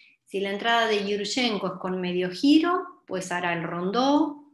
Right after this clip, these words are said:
el símbolo del medio y la entrada al apoyo de manos. Y si es con un giro completo, lo mismo, rondó, el rulito completo y el arco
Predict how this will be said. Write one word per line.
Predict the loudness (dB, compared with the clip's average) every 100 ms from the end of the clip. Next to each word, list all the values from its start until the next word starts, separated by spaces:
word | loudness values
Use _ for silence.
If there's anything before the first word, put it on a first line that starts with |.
| _ _
el | -10 -8
símbolo | -6 -4 -2 0 0 0 0
del | -2 -2 0
medio | 2 4 6 6 6 2 -4 -14 _ _
y | -8 -4
la | -2
entrada | -4 -4 -2 0 0 0 2 0 -2 -6 -16 _ _ _ _ -6
al | -4
apoyo | -4 -4 -6 -4
de | 2
manos. | 4 2 -2 -8 -16 _ _ _ _ _ _ -14
Y | -10
si | -6
es | -6
con | -4 -4
un | -4
giro | -4 -2
completo, | 4 4 6 4 4 2 0 -8 _ _
lo | -8
mismo, | -4 -4 -2 -4
rondó, | -4 -4 -4 -2 -2 0 0 -2 -8 _ _ _
el | -4 -2
rulito | -2 -2 -2 -2 -4 -4
completo | -4 -4 -2 -4 -2 -2 -2 -2 -8 -20 _ _
y | -4 0
el | 2
arco | 0 0 -2 -4 -4 -10